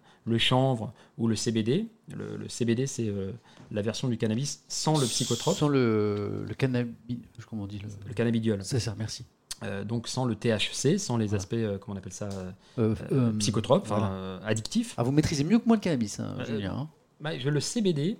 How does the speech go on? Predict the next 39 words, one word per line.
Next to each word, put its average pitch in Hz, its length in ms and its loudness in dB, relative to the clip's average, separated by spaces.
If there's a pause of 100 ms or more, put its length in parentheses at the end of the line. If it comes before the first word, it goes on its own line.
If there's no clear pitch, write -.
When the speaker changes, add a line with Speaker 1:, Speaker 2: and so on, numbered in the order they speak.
Speaker 2:
<laughs> - 380 0
Speaker 1:
euh, 117 320 0 (140)
pour 165 160 0
les 147 100 2
douleurs, 139 360 6
par 131 200 -2
exemple, 151 340 -2
Speaker 2:
Ouais. 110 100 4
Speaker 1:
c'est, 135 120 0
euh, 113 340 -2
et 110 60 -8
notamment 110 300 -4
les, 104 160 -2
les 104 100 -4
douleurs 104 240 -6
chroniques 120 420 -4
et 113 60 -2
autres, 151 260 -4 (440)
euh, 95 360 -8 (760)
avant 123 240 4
que - 80 -4
le 120 60 2
cannabis 123 400 0
thérapeutique 117 520 -8
puisse - 160 -8
être 107 140 -4
mis 107 120 0
en 104 120 -2
œuvre, 180 180 -2 (300)
Speaker 2:
Ça, - 120 0
Speaker 1:
euh, 110 120 -4
Speaker 2:
ça 104 160 -2
Speaker 1:
c'est, - 80 0
Speaker 2:
peut 113 60 6
être, 123 140 0
Speaker 1:
euh, 113 140 0
Speaker 2:
euh, 107 60 -2
Speaker 1:
c'est 113 120 -4
utile. 143 280 -4